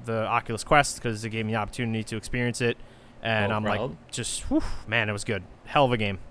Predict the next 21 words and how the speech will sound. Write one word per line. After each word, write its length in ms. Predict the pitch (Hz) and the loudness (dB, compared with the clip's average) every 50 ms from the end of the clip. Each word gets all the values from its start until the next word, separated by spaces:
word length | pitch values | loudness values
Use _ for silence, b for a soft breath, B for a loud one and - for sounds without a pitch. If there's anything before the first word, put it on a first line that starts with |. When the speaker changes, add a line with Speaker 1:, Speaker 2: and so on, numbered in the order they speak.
| - - - - - - - - - - - - - - - - - - - - - - - - - - - - - - - - - - 113 | -16 -18 -20 -20 -20 -20 -20 -20 -20 -20 -20 -20 -20 -20 -20 -20 -20 -20 -20 -20 -20 -20 -20 -20 -20 -20 -20 -20 -20 -20 -20 -20 -4 0 2
Speaker 2:
Um, 420 | 113 113 117 117 113 110 107 - - | 4 6 6 6 4 2 0 -2 2
yeah, 300 | - 135 147 156 143 131 - | 6 8 8 8 6 4 4
it's, 640 | 135 139 143 139 - - - - - - - - - - | 4 4 4 4 0 -4 -6 -6 -6 -6 -8 -8 -2 0
I 80 | 131 127 | 0 0
think 320 | - - 156 - - 127 | 2 2 0 0 4 6
that 180 | 135 147 151 151 | 6 6 6 6
and 100 | 156 143 | 2 0
Final 220 | - 151 147 143 | 2 2 2 2
Fantasy 340 | 135 - 147 139 131 - - | 4 4 4 2 2 0 2
seven 320 | - 135 127 120 117 113 | 4 6 6 6 6 4
are 80 | 110 107 | 2 2
my, 420 | 107 107 107 104 104 101 101 101 | 2 2 4 4 4 4 2 2
uh, 40 | 92 | 0
my 140 | 71 107 104 | 0 -2 -4
favorite 340 | - - 113 107 104 98 98 | 0 2 2 2 2 2 0
games 300 | 107 104 104 101 101 107 | -2 -2 -2 -2 -4 -6
of 100 | 107 104 | -6 -6
this 180 | 107 101 - | -6 -6 -2
year 180 | - 107 101 95 | 0 0 0 0
so 200 | - - 98 85 | -2 -4 -4 -4
far. 320 | - - 104 98 95 - | -2 0 2 2 2 0